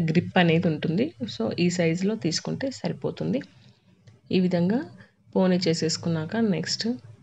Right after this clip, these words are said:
బ్యాంగిల్స్, ఫస్ట్ టూ బ్యాంగిల్స్ తీసుకోవాలి.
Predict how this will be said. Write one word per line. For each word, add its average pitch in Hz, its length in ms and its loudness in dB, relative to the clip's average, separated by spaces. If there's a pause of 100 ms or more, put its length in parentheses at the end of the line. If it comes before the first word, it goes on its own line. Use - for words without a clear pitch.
(760)
బ్యాంగిల్స్, 170 500 2 (120)
ఫస్ట్ 175 320 0 (160)
టూ 226 100 4 (140)
బ్యాంగిల్స్ 160 480 2
తీసుకోవాలి. 147 680 -2